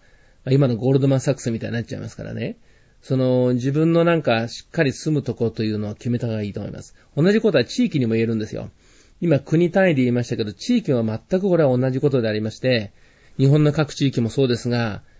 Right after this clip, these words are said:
世界へ行くとますますその地域というものが重要ですよね。逆にその国民国家、よく言われる現在の国家というのは近代に生まれたもんで、まあこれはかなり人為的なものですから、相当無理があるわけですね。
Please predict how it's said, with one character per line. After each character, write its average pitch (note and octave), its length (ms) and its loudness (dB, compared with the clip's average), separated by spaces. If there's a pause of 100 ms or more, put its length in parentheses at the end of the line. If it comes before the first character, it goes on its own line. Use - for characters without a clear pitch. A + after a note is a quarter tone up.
(100)
世 E3+ 200 0
界 D#3+ 160 4
へ - 20 4
行 B2+ 80 0
く - 40 -16
と B2 100 -2
ま A#2+ 140 0
す G3+ 100 -4
ま G#3 120 4
す F3+ 60 -4
そ C3+ 80 -2
の A2+ 80 -2
地 - 220 -6
域 C#3 160 0
と C#3 100 -2
い A#2 40 2
う A#2 60 0
も B2 100 0
の B2 60 0
が A2+ 80 0
重 A2+ 140 -2
要 A#2+ 160 2
で A2 100 -2
す - 120 -10
よ A2 60 -8
ね。 A#2+ 260 -2 (520)
逆 C#3+ 200 2
に G#3+ 100 2
そ A3 100 -2
の G3 100 0
国 D#3+ 280 -2
民 C4 160 0
国 C4+ 180 -4
家、 A2 340 -8
よ A2+ 140 -4
く C3 100 -2
言 C3 60 2
わ B2 80 2
れ B2 80 0
る A#2+ 80 0
現 D3+ 220 2
在 D3 140 4
の A2 80 -6
国 C#3 180 -2
家 A2 140 -2
と - 100 -6
い G#2+ 40 0
う G#2+ 40 -4
の G#2+ 60 -6
は G#2 80 -8
近 G3 240 -2
代 C#3+ 140 4
に G#2+ 80 -2
生 A2 60 -2
ま A2 100 -2
れ A#2 100 -2
た A#2 120 -2
も A#2+ 140 -2
ん G#2 100 -4
で、 G#2+ 280 -6 (480)
ま D#3+ 120 2
あ - 20 4
こ C#3+ 100 2
れ D3 60 4
は C#3 40 2
か D#3 120 2
な F#3+ 100 4
り A#2+ 140 2
人 C3 260 0
為 E3 60 0
的 E3 200 0
な E3 100 2
も E3 100 2
の D#3 100 4
で B2 80 0
す - 100 -12
か A2+ 80 -6
ら、 A2 320 -8
相 - 220 -2
当 D#3 140 0
無 F3+ 100 2
理 E3+ 100 2
が A#2 100 2
あ A2+ 40 0
る G#2+ 60 -2
わ A2+ 80 -6
け G2 100 -14
で - 60 -14
す A#2 80 -10
ね。 F3+ 180 -8